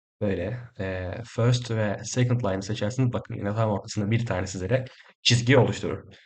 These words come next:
Bu, bu işinize yarar. Sonra gelirsiniz arkadaşlar yine mirror yaparsınız. E, şunu seçersiniz, sonra şunu seçersiniz. Buradan gelirsiniz, tıklarsınız. İstediğiniz gibi arkadaşlar atıyorum böyle bir çizgi oluşturursunuz. <laughs> Bir yandan da mirror'ın M'sini çizmiş olduk.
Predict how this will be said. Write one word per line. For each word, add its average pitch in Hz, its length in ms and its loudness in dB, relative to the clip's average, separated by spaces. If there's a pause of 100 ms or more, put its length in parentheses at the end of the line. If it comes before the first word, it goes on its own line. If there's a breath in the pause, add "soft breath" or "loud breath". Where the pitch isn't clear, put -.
(260 soft breath)
Bu, 143 200 8
bu 139 100 6
işinize 95 560 2
yarar. 110 480 -2 (180)
Sonra 120 280 4
gelirsiniz 104 440 -2
arkadaşlar 95 580 -2
yine 101 200 -2
mirror 101 280 0
yaparsınız. - 760 -6 (160)
E, 101 260 -4
şunu 107 200 -4
seçersiniz, 104 580 -4
sonra 107 180 -6
şunu - 200 -8
seçersiniz. 120 720 -2 (460)
Buradan 120 240 8
gelirsiniz, 120 380 4
tıklarsınız. 123 720 2 (240)
İstediğiniz 120 400 4
gibi 110 120 -2
arkadaşlar 107 640 -2 (420)
atıyorum 120 360 2
böyle 107 140 4
bir 101 40 -4
çizgi 110 280 -2
oluşturursunuz. - 800 -6
<laughs> - 80 -14
Bir 123 260 10
yandan 156 420 8
da 160 80 8
mirror'ın 143 500 6
M'sini 127 420 8
çizmiş 92 320 -2
olduk. 95 340 -2